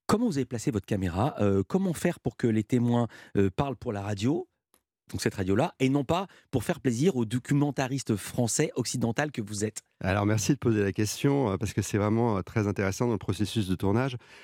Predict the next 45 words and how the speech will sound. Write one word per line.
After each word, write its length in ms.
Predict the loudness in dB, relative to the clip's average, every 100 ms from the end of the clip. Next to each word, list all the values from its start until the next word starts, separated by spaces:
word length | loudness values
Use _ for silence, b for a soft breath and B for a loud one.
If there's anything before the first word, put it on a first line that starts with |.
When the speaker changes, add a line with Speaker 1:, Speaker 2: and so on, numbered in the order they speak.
| B
Speaker 2:
C'est-à-dire 340 | -10 0 2 2
que, 140 | 0
euh, 340 | 2 2 2 0
effectivement, 420 | -4 0 0 0
je 120 | 0
me 60 | -2
suis 240 | 2 2
retranché 760 | 2 0 0 -4 0 0 0
derrière 520 | -2 0 2 2 0 0
les 100 | 0
journalistes. 500 | 2 2 0 -2 -2
C'est-à-dire 400 | 0 2 2 2
que 200 | 0 -2 B B B
le 160 | 2 2
but, 360 | 2 0 0
ce 60 | 0
qui 80 | 2
m'intéressait 440 | 2 2 0 0
dans 80 | 0
ce 60 | -2
projet-là, 420 | -2 0 2 0
c'est 200 | -2 -2
d'aller 420 | 0 2 2 2 -2 b b
avec 260 | 0 0 0
les 80 |
journalistes, 720 | 0 2 2 2 2 0 0
euh, 160 | 0 2
les 100 | 0
suivre 260 | 0 2 2
dans 80 | 2
leurs 160 | 2
reportages, 640 | -2 -4 -4 -2 -2 -4 -2
d'aller 200 | 0 0
à 40 |
la 100 | 0
rencontre 320 | 0 -2 -2
des 120 | 0
gens, 180 | 0 2
mais 100 | 2
que 80 | 0
ce 120 | -2
ne 40 | 0
soit 140 | -2
pas 140 | 0 0
moi, 340 | 2 2 0